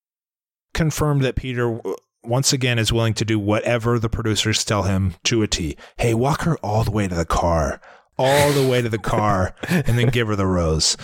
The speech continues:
Speaker 1: Hey, hey, give the speeches while they're both sitting right by you and then give her the rose. You know what I mean? Like, if
Speaker 2: Yeah.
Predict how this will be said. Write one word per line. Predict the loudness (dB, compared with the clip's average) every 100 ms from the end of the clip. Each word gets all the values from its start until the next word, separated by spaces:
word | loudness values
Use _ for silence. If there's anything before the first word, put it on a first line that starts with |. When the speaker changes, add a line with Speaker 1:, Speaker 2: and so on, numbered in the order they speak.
| -12 -4
Speaker 1:
Hey, | 0
hey, | 0 0 -4 -12 -2
give | 0 2
the | 0
speeches | 0 -2 -4 -2 -2 0 -2 -2 -2
while | 0 2
they're | 0
both | 0 0 0 -2
sitting | -2 0
right | 2 0 -2
by | -6 -4
you | -2 -2 -6 -6
and | -2 0
then | 0
give | 0 0
her | 0
the | 0
rose. | 0 0 0 0
You |
know | 2
what | 2
I |
mean? | 2 2
Like, | 2 0
if | -2 -2
Speaker 2:
Yeah. | -2 -2 -6